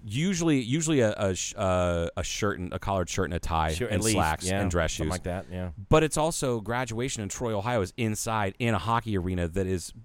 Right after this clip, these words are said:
Speaker 1: a constant sixty-seven degrees year round 'cause there's ice underneath the floor.
Speaker 2: Ours was at a huge church. Like, we have, we have big churches in the South. And, uh,
Speaker 1: Really?
Speaker 2: yeah, we do. And, uh, the, but our,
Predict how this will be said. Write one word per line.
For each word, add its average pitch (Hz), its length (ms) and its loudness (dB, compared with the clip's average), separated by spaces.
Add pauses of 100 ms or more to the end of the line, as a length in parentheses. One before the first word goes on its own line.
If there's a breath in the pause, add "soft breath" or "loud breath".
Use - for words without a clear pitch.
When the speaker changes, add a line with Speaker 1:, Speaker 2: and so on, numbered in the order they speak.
Speaker 1:
a 113 120 4
constant 117 560 -2
sixty-seven 104 680 -2
degrees 92 420 -4
year 95 140 -2
round 92 300 -2
'cause 101 100 -6
there's 90 180 -4
ice 117 320 2
underneath 85 380 -4
the 82 80 -8
floor. - 220 -6
Speaker 2:
Ours 165 160 0
was 131 100 -4
at 120 80 0
a 98 60 -2
huge 139 500 -4
church. 113 500 -2
Like, 92 120 -8
we 104 80 -6
have, 104 180 0
we 101 120 -4
have 104 120 -2
big 90 160 -2
churches - 320 -4
in 85 80 -4
the 73 80 -8
South. 69 380 -10 (360 soft breath)
And, 90 280 -4
uh, 90 60 0
Speaker 1:
Really? 123 300 8
Speaker 2:
yeah, 101 220 2
we 85 100 -4
do. 85 320 -4
And, 92 280 -2
uh, 92 640 -2
the, 95 100 -2
but 85 280 -8
our, 104 320 4